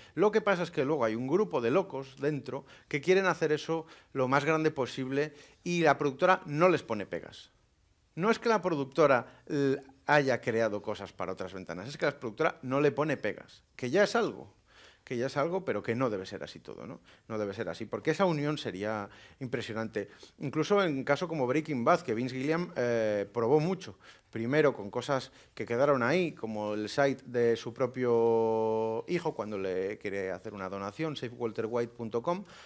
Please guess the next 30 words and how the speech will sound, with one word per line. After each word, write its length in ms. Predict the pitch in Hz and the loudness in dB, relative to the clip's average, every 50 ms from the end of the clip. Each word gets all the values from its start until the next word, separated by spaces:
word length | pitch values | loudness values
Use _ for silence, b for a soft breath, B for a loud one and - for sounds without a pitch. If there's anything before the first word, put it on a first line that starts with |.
| B B | B B
hasta 460 | B - 143 - - 180 185 214 - B B B B _ _ _ _ _ _ _ _ _ - | B -2 -2 2 4 4 4 4 2 B B B B _ _ _ _ _ _ _ _ _ -4
el 160 | 135 117 104 | -4 -4 -2
site 280 | - - 143 139 127 | 0 2 2 2 2
better 260 | 117 117 113 - 117 110 | 0 -2 0 -2 -2 0
call 160 | 123 117 110 | -2 -2 -2
saul 720 | - 123 127 143 151 - - - - - 123 127 135 127 | -2 -4 -4 -4 -6 -10 -14 -12 -6 -4 -2 0 0 -2
punto 300 | 123 135 135 135 139 139 | -4 -6 -6 -4 -4 -4
com, 200 | - 170 190 214 | -2 -4 -4 0
que 120 | - 147 131 | 2 4 6
acaba 240 | 117 170 175 175 | 8 8 8 8
haciendo 340 | 170 175 - 196 190 196 202 | 6 4 2 0 0 0 -2
que 120 | 175 175 - | -2 -2 0
cuando 440 | - 123 120 113 113 107 104 - - | 2 2 2 4 2 0 0 -2 -4
el 120 | - 120 110 | -4 -4 -4
spin-off 500 | 104 - - 156 165 160 208 190 143 - - - | -4 -4 -2 -2 0 2 2 0 0 -2 -6 -16
de 160 | - 117 107 95 | -14 -10 -8 -6
la 140 | 90 90 | -6 -4
propia 720 | - 113 117 120 139 135 135 135 131 135 139 139 143 143 139 B B B B B B B | -4 -6 -4 0 2 4 4 4 4 2 0 0 -2 -2 -4 B B B B B B B
Breaking 400 | 147 151 160 147 131 156 156 165 | 0 2 2 2 2 0 2 6
Bad 220 | 185 175 139 - - B B B B | 6 6 6 4 -2 B B B B
sale, 500 | B - - 185 190 185 180 220 240 - B B B | B 6 8 8 8 8 6 0 -2 -6 B B B
dentro 320 | 135 156 190 180 160 131 | 2 2 2 2 0 -2
de 60 | 110 | -4
las 60 | 101 | -4
posiciones, 600 | - - 101 - 107 - 123 131 135 131 131 135 139 | -6 -8 -10 -10 -8 -6 -4 -2 -2 -4 -4 -4 -4
eh, 300 | 147 156 151 151 147 147 | -4 -2 -2 -2 -2 -2
más 180 | 143 131 135 131 | -2 -4 -4 -4
destacadas 520 | 139 131 - 135 135 165 160 147 127 113 | -4 -2 -2 0 2 2 4 4 2 2
de 80 | 120 120 | 0 0
Google, 400 | 135 165 156 170 185 196 - | 0 0 2 2 2 2 2